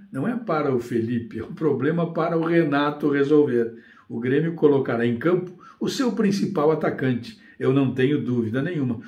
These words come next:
O jogador mais incisivo, mais desafiador, o mais driblador, o mais petulante dos atacantes que o Grêmio tem é o Ferreira.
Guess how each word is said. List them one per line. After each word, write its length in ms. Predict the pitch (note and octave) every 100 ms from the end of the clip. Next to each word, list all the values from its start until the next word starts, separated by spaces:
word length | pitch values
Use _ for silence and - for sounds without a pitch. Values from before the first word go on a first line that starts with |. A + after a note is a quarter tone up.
| - -
O 40 |
jogador 460 | D3 C#3+ B2+ D3 C3
mais 220 | C3 B2
incisivo, 840 | A#2 - G#2 G2+ C3+ B2 G#2+ G2 - -
mais 260 | A#2 C3 B2
desafiador, 760 | A2+ A#2+ A2+ F#2 F2 C#3 C3 A2+
o 60 |
mais 240 | A#2 B2 A2+
driblador, 760 | A#2+ A2 F#2+ F#2 C#3+ C#3 - - -
o 160 | C3+ D3
mais 760 | D#3+ A3 A3 G3 - - - _
petulante 960 | - C#4 - - A#3 F3 F#3 A#3 F#3+ -
dos 220 | D3 C#3+
atacantes 540 | C#3 B2 A2 C#3 C3+ -
que 80 |
o 40 | A#2+
Grêmio 260 | A#2+ A2+
tem 340 | G#2+ G#2 G2 - -
é 80 | A#2+
o 60 | B2
Ferreira. 400 | D3+ B2 C3